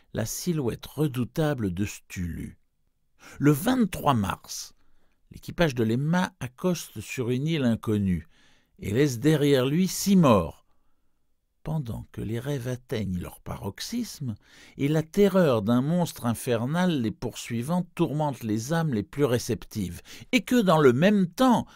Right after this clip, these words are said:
un architecte devient fou et un sculpteur sombre dans le délire.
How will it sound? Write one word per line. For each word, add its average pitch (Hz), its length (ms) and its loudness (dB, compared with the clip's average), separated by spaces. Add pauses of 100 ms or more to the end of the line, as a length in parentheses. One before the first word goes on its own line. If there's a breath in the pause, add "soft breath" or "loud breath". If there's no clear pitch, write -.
(160 loud breath)
un 160 220 2
architecte 165 640 -4
devient 156 360 0
fou 240 400 -2
et 151 100 0
un 175 100 2
sculpteur 202 760 2
sombre 185 460 0
dans 135 180 0
le 123 60 0
délire. 101 640 0